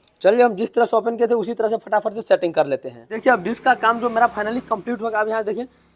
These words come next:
बिल्कुल भी इसको आगे पीछे करें, थोड़ा तो आगे पीछे होगा ही, क्योंकि जब हम जिस टाइम डिस्क दबाते हैं उस टाइम में थोड़ा आगे पीछे होते हैं, पुश करता है। लेकिन अब यहाँ से बिल्कुल भी इस तरह से आगे पीछे करने में इसे कट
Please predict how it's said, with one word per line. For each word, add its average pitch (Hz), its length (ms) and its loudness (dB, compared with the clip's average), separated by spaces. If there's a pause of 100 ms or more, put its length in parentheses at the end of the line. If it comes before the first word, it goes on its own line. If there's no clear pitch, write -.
(140)
बिल्कुल 196 260 -2
भी 247 80 -2
इसको 233 180 -2
आगे 247 220 2
पीछे 247 260 -4
करें, 240 260 -2
थोड़ा 233 260 0
तो 226 100 -4
आगे 214 220 0
पीछे 226 280 -6
होगा 220 220 0
ही, 226 60 0
क्योंकि 226 240 -10
जब 220 100 -2
हम 220 140 -4
जिस 214 160 -8
टाइम 220 220 -6
डिस्क 190 200 -10
दबाते 220 300 -2
हैं 254 60 -14 (260)
उस 214 140 -6
टाइम 254 120 -2
में 240 140 -6
थोड़ा 240 120 2
आगे 208 240 0
पीछे - 200 -8
होते 233 140 -4
हैं, 233 160 -2
पुश 220 180 -4
करता 196 240 0
है। 196 60 0
लेकिन 220 260 -4
अब 233 160 0
यहाँ 233 160 -4
से 269 140 -4 (360)
बिल्कुल 214 260 -4
भी 254 120 -2 (120)
इस - 120 -4
तरह 240 120 0
से 214 220 -4 (400)
आगे 196 200 -2
पीछे 254 220 -6
करने 240 200 -4
में 247 60 -4
इसे 240 140 -8 (120)
कट 247 160 -2